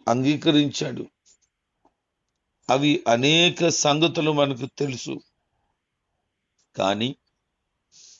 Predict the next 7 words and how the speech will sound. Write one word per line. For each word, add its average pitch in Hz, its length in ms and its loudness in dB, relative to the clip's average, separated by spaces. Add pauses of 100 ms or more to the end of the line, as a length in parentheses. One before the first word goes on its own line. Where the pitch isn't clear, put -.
(600)
దేవునికి 170 560 2
పూర్తిగా 170 800 2
వ్యతిరేకమైన 156 840 2
బ్రతుకు 139 520 0
బ్రతికితే, 131 680 -2 (1120)
ఆయనకి 147 300 0
నచ్చని 143 580 0